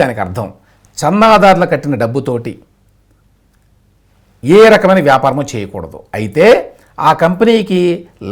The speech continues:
లాభంగా మిగిలినటువంటి డబ్బు ఏదైతే ఉంటుందో ఆ డబ్బుని ఆ కంపెనీ వారు ఏమైనా చేసుకోవచ్చు.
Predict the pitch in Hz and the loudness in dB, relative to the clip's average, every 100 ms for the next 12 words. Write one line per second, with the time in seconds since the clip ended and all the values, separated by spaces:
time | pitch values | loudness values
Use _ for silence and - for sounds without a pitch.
0 | 120 165 208 226 214 202 180 175 170 147 | 4 6 6 4 6 4 4 2 2 0
1 | 139 123 110 113 123 - - 120 120 110 | -2 -2 -4 -6 -12 -14 -8 -6 -4 -6
2 | 107 98 104 175 240 - _ - 107 156 | -10 -10 -2 0 0 -8 _ -10 0 2
3 | 185 190 196 190 151 139 135 143 170 123 | 4 2 2 0 -2 -4 -2 0 0 0
4 | 123 110 90 - 78 - | -4 -6 -8 -12 -16 -16